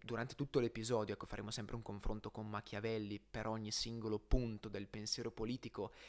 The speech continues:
e, eh, delle considerazioni espresse nelle varie opere, proprio perché Guicciardini viene considerato l'anti-Machiavelli.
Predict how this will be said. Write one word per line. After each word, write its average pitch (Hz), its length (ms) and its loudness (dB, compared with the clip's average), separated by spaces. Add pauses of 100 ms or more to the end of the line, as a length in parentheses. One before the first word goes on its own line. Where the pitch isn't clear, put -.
(120)
e, 120 340 4
eh, 95 480 -4 (300)
delle 117 220 4
considerazioni 120 600 2
espresse - 440 0
nelle 107 180 -2
varie 107 260 0
opere, 104 380 -2
proprio 147 340 0
perché 143 460 2
Guicciardini 147 840 2
viene 127 280 0
considerato 123 600 -2
l'anti-Machiavelli. 113 1700 0